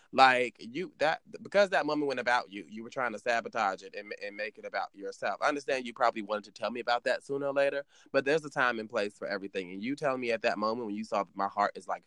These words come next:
filled with this story I'm doing, why would you even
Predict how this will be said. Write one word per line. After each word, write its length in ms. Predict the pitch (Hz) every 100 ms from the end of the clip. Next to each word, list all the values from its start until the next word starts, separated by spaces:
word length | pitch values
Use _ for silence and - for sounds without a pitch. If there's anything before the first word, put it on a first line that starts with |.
| -
filled 240 | 107 104
with 160 | 95 -
this 140 | 98
story 300 | - 98 98
I'm 120 | 98 95
doing, 300 | 107 120 135 _ - - _ _
why 420 | - 110 135 139 151
would 220 | 151 131
you 160 | 135 127
even 540 | 120 110 110 101 98